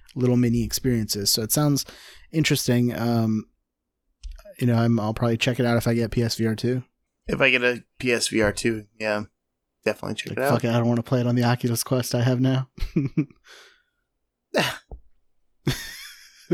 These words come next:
Speaker 1: That's too much work.
Speaker 2: It, it's a lot to put together. Like, I have a small
Speaker 1: <laughs>
Speaker 2: house. Um,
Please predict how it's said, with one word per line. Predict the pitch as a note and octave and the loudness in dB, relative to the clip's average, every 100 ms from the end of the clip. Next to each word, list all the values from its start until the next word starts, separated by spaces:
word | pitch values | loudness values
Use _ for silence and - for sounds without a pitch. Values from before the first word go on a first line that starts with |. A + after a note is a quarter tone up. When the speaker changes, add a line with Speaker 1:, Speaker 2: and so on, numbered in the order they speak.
| - - - _ D3 - | -2 -2 -8 _ -6 -4
Speaker 1:
That's | - F#3+ - | -4 -4 -4
too | E3 | -4
much | B2+ A#2 - | -4 -8 -10
work. | G#2 - - - - - - - _ _ _ _ - - _ _ _ _ _ _ _ _ _ - | -10 -12 -16 -14 -14 -14 -16 -20 _ _ _ _ -20 -20 _ _ _ _ _ _ _ _ _ 0
Speaker 2:
It, | B2+ - | 0 0
it's | B2 C3 | -2 0
a | |
lot | A#2 G#2+ | 2 2
to | - | 0
put | G#2 | -8
together. | F2+ B2 C3+ C3+ B2+ B2 A2 - | -6 -4 -2 -2 -2 -2 -4 -4
Like, | A2+ - - | -6 -6 -2
I | A2 | -2
have | G#2+ | 0
a | C#3+ | 0
small | B2+ A2+ C3+ | 0 0 -2
Speaker 1:
<laughs> | |
Speaker 2:
house. | A2+ A2+ A2+ - - - - - _ - | -2 -2 -4 -8 -12 -18 -18 -20 _ 0
Um, | B2 A2 G2+ G2+ | 2 2 0 -4